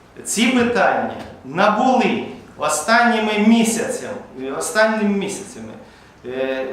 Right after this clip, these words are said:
значної ідеологізації, політизації, було прийнято рішення відтермінувати цю конференцію. Відтермінувати. Розумієте, історична наука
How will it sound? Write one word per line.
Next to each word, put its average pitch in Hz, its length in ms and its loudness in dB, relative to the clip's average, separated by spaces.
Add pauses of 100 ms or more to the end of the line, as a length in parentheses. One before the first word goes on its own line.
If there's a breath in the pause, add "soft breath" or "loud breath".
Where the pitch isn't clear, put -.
(320)
значної 226 1000 2
ідеологізації, 196 1080 0
політизації, 226 1040 -2 (380 loud breath)
було 208 280 0
прийнято 196 540 -2
рішення 131 560 -6
відтермінувати 175 1000 -2 (120)
цю 185 80 -6
конференцію. - 760 -10 (120)
Відтермінувати. 214 920 -4 (500 loud breath)
Розумієте, 208 420 0
історична 202 720 0
наука - 480 -2